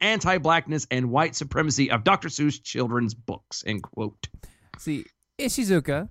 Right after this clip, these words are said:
Speaker 2: and Stevens are, are, are condemned, uh, are also condemned, uh, Seuss for their, uh, their underrepresentation of minorities in his work. You see, quote, "White supremacy is seen through the centering of whiteness and white characters, while,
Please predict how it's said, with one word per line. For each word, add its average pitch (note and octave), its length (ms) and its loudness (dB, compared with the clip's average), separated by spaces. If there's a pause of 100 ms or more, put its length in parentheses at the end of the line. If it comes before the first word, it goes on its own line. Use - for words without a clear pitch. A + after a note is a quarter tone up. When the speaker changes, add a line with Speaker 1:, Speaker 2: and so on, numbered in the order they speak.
(180)
Speaker 2:
and D3 240 -2
Stevens A#2+ 400 -2
are, A#2+ 200 -2
are, A#2+ 160 -8
are A2+ 160 -4
condemned, A#2 680 0 (280)
uh, C3 40 -4
are A#2+ 340 -2
also D3+ 280 0
condemned, A#2+ 580 2
uh, A#2+ 260 0
Seuss A2 380 -2
for A2+ 240 0
their, G2+ 300 2
uh, G2 160 0
their G2 200 -2 (440)
underrepresentation G#2+ 1120 0
of G2 60 0
minorities G2+ 460 2
in G#2+ 80 -2
his G2 120 2
work. G#2 220 0
You G#2+ 60 0
see, A2 180 0 (960)
quote, - 260 2 (220)
"White G#3+ 300 0
supremacy A#3 520 2
is C#3+ 120 2
seen C4+ 360 2
through B3 280 4
the A#3+ 100 4
centering G3+ 640 4
of F#3+ 160 2
whiteness F#3+ 540 4
and G#2+ 180 6
white A2+ 280 6
characters, C3+ 580 2
while, A#2 360 2